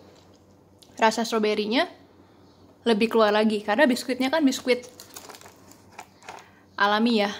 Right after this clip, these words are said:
Ini isi biskuitnya sekitar satu, dua, tiga, empat, lima, enam, tujuh, delapan,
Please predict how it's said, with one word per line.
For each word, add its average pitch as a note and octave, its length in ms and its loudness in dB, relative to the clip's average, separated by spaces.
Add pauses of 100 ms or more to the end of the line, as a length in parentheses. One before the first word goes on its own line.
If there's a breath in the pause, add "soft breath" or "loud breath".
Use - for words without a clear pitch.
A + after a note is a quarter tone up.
(180)
Ini F4 480 2 (1200 loud breath)
isi B3+ 160 0
biskuitnya C#4+ 560 2
sekitar D4 720 2
satu, B3 320 -4
dua, A#3+ 240 -2
tiga, A3 400 -4
empat, A3+ 320 -2
lima, G#3 240 -2
enam, G3+ 160 -4
tujuh, G3+ 240 -4
delapan, C#4+ 640 -4